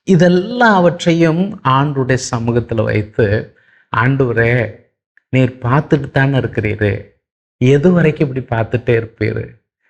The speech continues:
எழும்பி எனக்காக நியாயம் செய்யும், நான் அநியாயமா பாதிக்கப்பட்டுட்டு இருக்கிறேனே,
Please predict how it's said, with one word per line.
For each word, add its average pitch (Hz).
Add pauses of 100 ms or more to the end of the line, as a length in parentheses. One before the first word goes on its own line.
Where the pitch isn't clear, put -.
(160)
எழும்பி 185
எனக்காக 123
நியாயம் 120
செய்யும், 101 (260)
நான் 131
அநியாயமா 170
பாதிக்கப்பட்டுட்டு 127
இருக்கிறேனே, 107